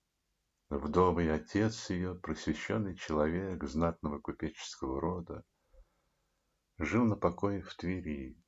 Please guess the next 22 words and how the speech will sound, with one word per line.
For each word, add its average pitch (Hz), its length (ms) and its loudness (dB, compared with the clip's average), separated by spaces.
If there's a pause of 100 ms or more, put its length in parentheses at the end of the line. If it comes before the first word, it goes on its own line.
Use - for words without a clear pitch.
(300)
что-то, - 400 -4
как - 240 -2
все - 180 0
такие - 320 -2
купцы, - 400 -6
собирал. 73 760 -2 (1700)
В 71 160 -4
доме 110 420 6
против 92 500 0
храма 90 440 2
Спасителя 92 1120 -2
она 80 460 2
снимала 90 920 0 (540)
ради 85 460 4
вида 82 500 2
на 78 160 0
Москву 67 760 -2 (580)
угловую 80 540 4
квартиру 95 640 0
на 87 140 4
пятом 85 460 -2
этаже, 73 600 -4